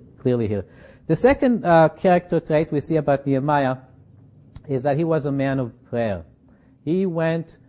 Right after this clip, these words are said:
to God for the things that, that he believed God wanted. And I confess, it's an area that I tend to struggle with. I, I know that God is all-powerful, he's all-wise, he's sovereign. Why does he need me to tell him what to do?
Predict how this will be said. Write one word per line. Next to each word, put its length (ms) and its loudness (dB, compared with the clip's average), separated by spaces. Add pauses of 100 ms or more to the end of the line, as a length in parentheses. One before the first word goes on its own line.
(280)
to 100 -2
God 600 0
for 80 -6
the 100 -8
things 440 -4
that, 280 -4 (400)
that 180 -2
he 380 -2
believed 720 0 (480)
God 480 0 (340)
wanted. 500 -4
And 140 -4
I 80 -2
confess, 540 0 (160)
it's 220 -4
an 100 -6
area 280 4
that 200 0
I 120 -2
tend 220 -4
to 100 -4
struggle 540 0
with. 200 -2 (540)
I, 380 2
I 140 0
know 180 2
that 240 -2
God 200 2
is 140 -4
all-powerful, 680 -4
he's 160 -4
all-wise, 580 -4
he's 220 -8
sovereign. 760 -6 (500)
Why 260 -6
does 160 -4
he 80 -4
need 200 -2
me 380 -2
to 120 -10
tell 220 -6
him 160 -6
what 180 -10
to 80 -10
do? 180 -10